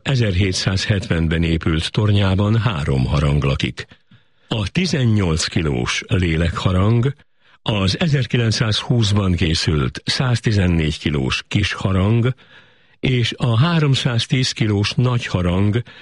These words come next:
melyet Ducsák István öntött ezerkilencszázhatvankettőben Őrszent Miklóson.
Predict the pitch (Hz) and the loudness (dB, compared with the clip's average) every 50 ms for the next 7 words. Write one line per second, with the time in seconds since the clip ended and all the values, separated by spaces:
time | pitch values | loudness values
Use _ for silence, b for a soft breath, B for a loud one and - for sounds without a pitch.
0 | B B B B - - 120 117 113 117 120 123 139 120 - - 95 80 78 - | B B B B -4 -2 -2 0 0 0 0 0 0 0 0 0 0 0 0 -2
1 | - 87 82 - - 95 95 87 87 87 87 85 85 - 107 101 - - _ - | -2 -2 -2 -2 -2 -2 0 0 0 2 2 0 0 0 0 -2 -2 -4 _ -6
2 | - - 92 87 87 80 78 - - 80 78 76 76 - 78 71 73 - - 120 | -6 -4 -2 0 0 -2 -2 0 0 0 0 0 0 0 -2 -2 -2 -2 -2 -2
3 | 120 - - 110 104 95 - 95 - - - 107 90 85 87 87 85 82 82 82 | -2 0 0 0 0 0 0 -2 -4 -2 -2 -2 0 0 2 2 2 2 0 0
4 | B B B B B _ - 151 113 87 71 69 - - 73 69 71 71 - 65 | B B B B B _ -4 -4 -2 -2 -2 -2 -2 -2 0 0 0 0 0 0
5 | 67 65 - - 69 64 64 - - - 64 60 58 57 - - - | -2 -2 -2 -2 -2 -2 -2 -2 -2 -2 -2 -2 -2 -2 -4 -6 -10